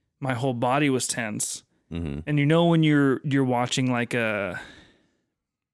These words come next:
Speaker 1: like, an emotional movie and you get that tightness in your chest and you, you're, like, your throat swells, gets all, you get that feeling in your throat and you start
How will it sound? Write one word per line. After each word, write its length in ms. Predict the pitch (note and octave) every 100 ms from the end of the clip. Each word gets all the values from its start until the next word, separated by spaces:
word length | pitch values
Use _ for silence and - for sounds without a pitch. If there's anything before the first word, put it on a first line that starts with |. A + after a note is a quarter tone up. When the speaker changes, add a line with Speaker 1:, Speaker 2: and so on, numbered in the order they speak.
| _ _ _ _ _ - - _ _ _ _ _
Speaker 1:
like, 140 | C#3+ C3+
an 80 |
emotional 440 | C3+ C3+ C3+ - C3+
movie 280 | C3 B2+ C3+
and 80 | C3+
you 60 |
get 100 | C3
that 180 | B2+ A2+
tightness 420 | - B2 C3 A#2+
in 140 | C3 B2+
your 100 | A#2
chest 440 | - A#2 A#2+ -
and 120 | B2+
you, 80 | B2
you're, 300 | A#2 - B2+
like, 180 | A#2 -
your 60 | A#2+
throat 400 | - B2 A#2 -
swells, 260 | A#2 A2 - _ _ -
gets 220 | C3+ A#2+ B2+
all, 260 | A#2 G#2+ C3 -
you 80 | C3
get 120 | C3+ C3
that 140 | A#2+
feeling 260 | C#3 B2+ B2
in 80 |
your 100 | A#2+
throat 380 | A#2 C3+ A#2+ B2
and 80 | A2+
you 60 | A#2+
start 280 | - G#2